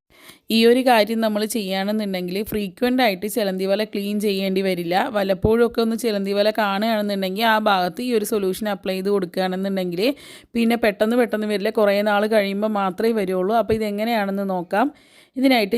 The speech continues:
ഞാനിവിടെ ഒരു പാത്രത്തിൽ കുറച്ച് വെള്ളം എടുത്തിട്ടുണ്ട്. ഒരുപാട് എടുക്കേണ്ട ആവശ്യമൊന്നുമില്ല, കുറച്ച് ഏകദേശം ഈ ഒരു അളവിൽ എടുത്താൽ മതി. ഇനി അതിലേക്ക് നമുക്ക് കുറച്ച് ബേക്കിംഗ് സോഡ ചേർത്ത് കൊടുക്കാം. ഇപ്പോൾ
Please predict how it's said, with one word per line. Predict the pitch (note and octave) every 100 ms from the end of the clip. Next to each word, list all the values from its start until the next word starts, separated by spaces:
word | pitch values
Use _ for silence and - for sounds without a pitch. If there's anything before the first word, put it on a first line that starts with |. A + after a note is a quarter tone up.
| A3+
ഞാനിവിടെ | G#3 G3+ G#3
ഒരു | G#3 G#3
പാത്രത്തിൽ | F#3+ F#3 F3 A3+ B3+
കുറച്ച് | A3 - A#3+
വെള്ളം | G3+ F#3 G3+
എടുത്തിട്ടുണ്ട്. | F#3+ G#3+ G3+ G3 G3 C#4+
ഒരുപാട് | C4 B3+ B3 B3
എടുക്കേണ്ട | A3 A3 G#3 G3+
ആവശ്യമൊന്നുമില്ല, | G3 G#3 G3 G3 A3+
കുറച്ച് | G#3+ F#3+ A3 - G#3+
ഏകദേശം | G#3+ G#3+ G#3+ C#4+ C4+
ഈ | A#3+
ഒരു | A3+
അളവിൽ | G#3 G3 G#3 G3
എടുത്താൽ | F3+ G3 G3+
മതി. | G3 G3+ C#4+ - _ _ _ -
ഇനി | D4 C4
അതിലേക്ക് | G#3+ G#3+ G3+ G#3+ A3
നമുക്ക് | G3 A3 G#3+
കുറച്ച് | F#3 G#3+ A3
ബേക്കിംഗ് | G3 F#3 F#3+ F#3+
സോഡ | G#3 G3 G#3
ചേർത്ത് | G#3 F3+ -
കൊടുക്കാം. | G3 F3+ G3 A3 D#4 _
ഇപ്പോൾ | A3